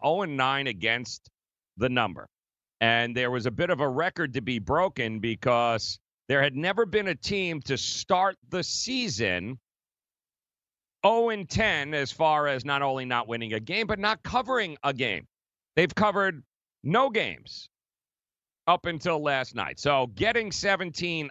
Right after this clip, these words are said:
at home on a primetime game there, would they be able to at least get themselves a cover and not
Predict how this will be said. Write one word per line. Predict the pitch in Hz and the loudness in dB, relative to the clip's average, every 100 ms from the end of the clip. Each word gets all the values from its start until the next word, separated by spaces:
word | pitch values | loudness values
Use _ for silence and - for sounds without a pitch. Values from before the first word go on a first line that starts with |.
| - | -2
at | 170 220 196 | 2 2 0
home | 185 196 165 120 123 - _ _ _ _ _ | 0 0 0 -2 -6 -12 _ _ _ _ _
on | 131 139 | 0 0
a | 123 | 0
primetime | 180 190 196 156 180 170 160 | 0 0 0 0 2 0 0
game | 160 156 139 | 0 0 0
there, | 123 123 | 0 2
would | 120 165 180 | 0 -2 -2
they | 185 175 | -2 0
be | 160 156 | 0 0
able | 151 165 143 147 135 131 _ _ _ _ _ _ - | 0 -2 0 0 0 -4 _ _ _ _ _ _ 0
to | 175 160 | 2 4
at | 135 | 2
least | 151 208 285 254 127 - - - | -2 -2 0 -2 -4 -10 -12 -4
get | 110 185 - | 0 2 2
themselves | 165 139 165 156 131 | -2 0 2 2 0
a | |
cover | 120 160 139 143 - | 0 2 2 0 0
and | 127 127 127 | -2 -2 0
not | 170 160 | 0 0